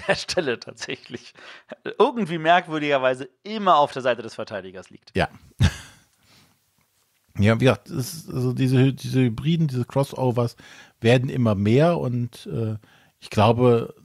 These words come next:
Speaker 2: da ist auch nichts Schlimmes dran. Ja, ich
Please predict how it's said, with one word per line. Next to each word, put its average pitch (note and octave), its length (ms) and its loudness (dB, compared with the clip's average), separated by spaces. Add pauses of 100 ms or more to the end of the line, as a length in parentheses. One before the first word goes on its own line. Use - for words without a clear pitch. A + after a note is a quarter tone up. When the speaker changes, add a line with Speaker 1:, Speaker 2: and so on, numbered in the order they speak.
(300)
Speaker 2:
da A2+ 140 0
ist B2 220 -6
auch - 160 -4
nichts A#2 220 -4
Schlimmes C3+ 460 0
dran. D#2+ 360 -4 (840)
Ja, A2+ 280 -8
ich - 380 -18